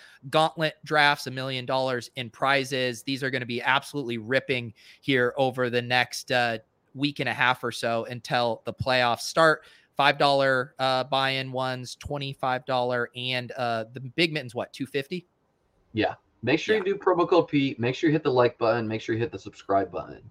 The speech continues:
Speaker 2: You know,
Speaker 1: Liam
Speaker 2: this,
Speaker 1: knows how to do content. He
Speaker 2: th-,
Speaker 1: gets
Speaker 2: this
Speaker 1: it.
Speaker 2: man just crushed a, a stream, and he does, like, he just does another, uh, another one back to back. Like, how often do you go back to back to back streams like this?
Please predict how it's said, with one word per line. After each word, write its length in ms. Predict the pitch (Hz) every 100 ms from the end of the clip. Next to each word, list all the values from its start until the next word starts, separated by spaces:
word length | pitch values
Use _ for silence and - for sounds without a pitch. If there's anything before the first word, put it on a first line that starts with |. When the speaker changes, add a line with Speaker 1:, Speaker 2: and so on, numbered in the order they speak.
| _
Speaker 2:
You 80 | 90
know, 200 | 95 95
Speaker 1:
Liam 240 | 131 226 277
Speaker 2:
this, 20 |
Speaker 1:
knows 260 | 175 139 143
how 140 | 127
to 80 | 113
do 160 | 117
content. 520 | 107 107 101 110 104 117
He 120 | 185
Speaker 2:
th-, 140 | 147
Speaker 1:
gets 120 | 156
Speaker 2:
this 140 | 160 185
Speaker 1:
it. 60 |
Speaker 2:
man 220 | 247 233 185
just 420 | 147 151 170 - _
crushed 420 | - 147 143 151 147
a, 160 | 120
a 100 | 120
stream, 480 | 113 - 123 131 156
and 80 | 131
he 100 | 117
does, 280 | 113 120 120
like, 280 | 117 107 - - _ _ -
he 80 | 120
just 220 | 127 -
does 160 | 131 127
another, 280 | 123 127 -
uh, 140 | 120 113 -
another 320 | - 123 135
one 140 | 135 123
back 260 | 113 120
to 60 | -
back. 320 | 101 110 165
Like, 100 | 117
how 180 | - 185
often 300 | 233 226 185
do 80 | 156
you 100 | 151
go 480 | 123 131 120 104 101 _ - -
back 180 | 117 117
to 60 | 117
back 220 | 113 107
to 60 | 113
back 260 | 107 101
streams 320 | - 110 120 92
like 180 | - -
this? 320 | - -